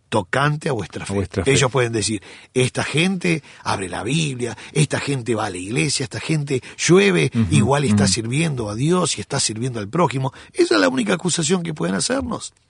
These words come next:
Speaker 2: Por eso Jesucristo decía, "Bienaventurados sois cuando por mi causa os vituperen y os persigan y digan toda clase de mal contra vosotros mintiendo".
Speaker 1: Claro.
Speaker 2: Es por esa causa.
Speaker 1: Por esa causa.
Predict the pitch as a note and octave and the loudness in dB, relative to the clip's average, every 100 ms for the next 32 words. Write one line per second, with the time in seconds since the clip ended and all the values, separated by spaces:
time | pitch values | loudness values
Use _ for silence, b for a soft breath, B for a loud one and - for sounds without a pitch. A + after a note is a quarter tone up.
0 | _ - A#2 B2 - C#3 B2 F#2+ G#2 F#2+ | _ 2 4 6 6 6 6 4 2 4
1 | G2+ A#2+ - G#2 F#2 B2 A2 G#2+ G2+ G2 | 4 4 6 4 6 4 4 6 6 4
2 | F#2+ G#2 A2 B2+ A#2 C3+ B2+ _ A#2 A#2 | 4 4 6 6 6 4 2 _ 4 6
3 | G#2+ F#2 A#2+ A#2+ A#2+ B2+ D#3+ F#3 - F3+ | 4 4 4 4 4 8 8 8 8 6
4 | E3+ D#3 F3+ F3 - B2 A#2 A2 G#2+ G2 | 6 4 2 2 2 2 4 2 0 4
5 | C3+ D3 C#3+ A#2+ A2+ G#2 F#2 - B2+ C3+ | 4 6 4 2 2 0 0 2 4 4
6 | C3+ - - A2+ B2 D3 C#3 A2 C#3 C3+ | 2 -2 0 4 4 4 4 4 6 6
7 | A#2 A#2+ C3+ - D3 G#2 A2+ B2+ C3 A#2+ | 6 4 4 4 4 6 4 4 2 2
8 | G2 F2+ - G2+ A#2 F#2 F2+ F#2 C3+ A#2+ | 2 0 -2 0 0 -2 -2 0 2 0
9 | D2 C#2+ - _ - F3 A#3 F#3+ A#2+ A2 | 0 -8 -14 _ -2 2 2 4 2 0
10 | - E3 - G2 - D#2+ - - - D3 | 2 2 2 -2 -4 -8 -10 -14 2 4
11 | D#3+ A3+ - A#2 - E2+ - | 6 4 0 -2 -6 -10 -10